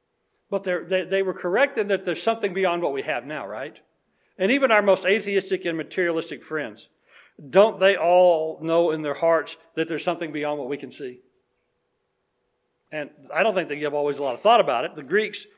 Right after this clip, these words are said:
tried to figure it out and gave a lot of thought about it. But it turns out that the word word, or logos, carried a lot of this connotation. To us, we still have, you know, sometimes a, a heavy,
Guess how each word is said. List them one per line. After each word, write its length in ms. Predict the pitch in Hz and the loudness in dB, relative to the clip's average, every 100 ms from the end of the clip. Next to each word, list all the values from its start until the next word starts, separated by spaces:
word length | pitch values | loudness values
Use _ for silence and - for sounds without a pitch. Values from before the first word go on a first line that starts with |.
| - | 0
tried 160 | 196 | 2
to 80 | 175 | 2
figure 200 | 202 170 | -2 0
it 40 | 151 | 0
out 60 | |
and 80 | 143 | -2
gave 100 | 139 | -4
a 60 | 131 | -6
lot 120 | 123 | -4
of 60 | |
thought 200 | - 247 | 0 2
about 220 | 185 147 156 | 2 0 -2
it. 100 | - - _ _ - - - | -6 -16 _ _ -20 -20 0
But 120 | 208 | 0
it 80 | 202 | 2
turns 260 | 240 262 | 0 4
out 220 | 226 214 202 | 4 4 2
that 100 | 185 | 0
the 80 | |
word 320 | 175 202 180 156 | 4 4 4 4
word, 640 | 208 196 156 190 220 - _ _ | 4 4 4 0 -4 -12 _ _
or 240 | 156 143 143 | -6 -4 2
logos, 560 | 220 170 160 226 - - _ _ _ _ | 2 2 0 0 -4 -16 _ _ _ _
carried 400 | - 220 233 247 | -6 0 2 4
a 60 | 214 | 2
lot 260 | 196 175 | 2 2
of 80 | 180 | 0
this 160 | 165 165 | -4 -6
connotation. 840 | - 143 147 - 254 240 202 123 - _ _ _ _ _ _ _ - | -8 -8 -10 -6 -4 -2 -4 -4 -10 _ _ _ _ _ _ _ -6
To 180 | 180 190 | 2 4
us, 360 | 226 202 - | 6 4 -2
we 140 | 175 185 | -6 -6
still 280 | - 254 175 | 2 2 2
have, 380 | 143 135 156 - _ _ _ _ _ _ | 0 -2 -6 -12 _ _ _ _ _ _
you 80 | 151 | -6
know, 100 | 143 | -4
sometimes 460 | 175 170 170 156 147 | -2 -4 -4 -4 -2
a, 160 | 139 151 | -4 -6
a 140 | - | -10
heavy, 540 | - 208 202 165 175 | 2 4 4 0 -4